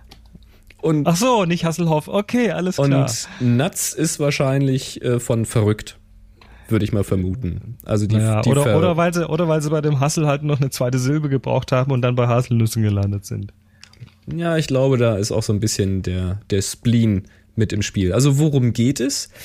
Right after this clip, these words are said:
Speaker 1: Es geht darum, aus einer analogen Hasselblatt eine digitale zu machen.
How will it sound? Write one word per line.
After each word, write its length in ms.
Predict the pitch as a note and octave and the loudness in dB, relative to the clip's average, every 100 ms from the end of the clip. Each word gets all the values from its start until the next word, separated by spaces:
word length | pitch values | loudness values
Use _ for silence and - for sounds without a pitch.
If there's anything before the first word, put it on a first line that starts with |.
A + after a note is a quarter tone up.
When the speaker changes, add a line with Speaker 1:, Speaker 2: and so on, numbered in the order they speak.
| - - | -18 -6
Speaker 1:
Es 160 | - - | -4 0
geht 180 | C3 | 0
darum, 420 | A2 G#2+ D#3 G#3 - | 2 0 0 -2 -2
aus 240 | C3+ - | -4 -2
einer 280 | B2+ A#2+ - | -2 0 0
analogen 640 | A#2+ A2+ A2 C#3 F3+ A#2+ | 0 2 2 0 0 -2
Hasselblatt 560 | G#2+ - D#3+ G2+ G#2 - | -2 -2 -2 -2 -2 -2
eine 220 | A2+ A#2 | 0 0
digitale 520 | A2+ G#2+ F#2+ D3+ G#3 | 2 0 0 0 0
zu 160 | - - | 0 -2
machen. 380 | F2+ F#2 C#3+ | -2 -2 -4